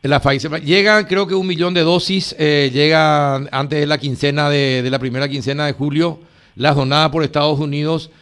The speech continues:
y también podría empezar a llegar el, los, los que se compraron.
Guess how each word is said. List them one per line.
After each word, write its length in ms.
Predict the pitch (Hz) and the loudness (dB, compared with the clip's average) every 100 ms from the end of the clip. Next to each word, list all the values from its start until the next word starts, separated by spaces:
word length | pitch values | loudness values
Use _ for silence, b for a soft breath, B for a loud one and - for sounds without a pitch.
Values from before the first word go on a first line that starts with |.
| b b b b | b b b b
y 140 | 160 | 0
también 420 | 139 160 147 170 | 2 2 2 2
podría 380 | 160 170 147 156 | 2 0 4 4
empezar 640 | 165 151 147 156 160 165 - | 2 0 0 4 6 4 4
a 260 | 160 156 151 | 4 6 4
llegar 500 | 143 135 151 165 180 | 4 4 6 4 2
el, 380 | 156 151 147 151 | -2 -2 0 2
los, 240 | 160 147 | 2 2
los 160 | - 151 | 0 0
que 120 | 156 | 0
se 120 | 151 | -2
compraron. 540 | 147 151 170 165 123 | -2 2 6 6 4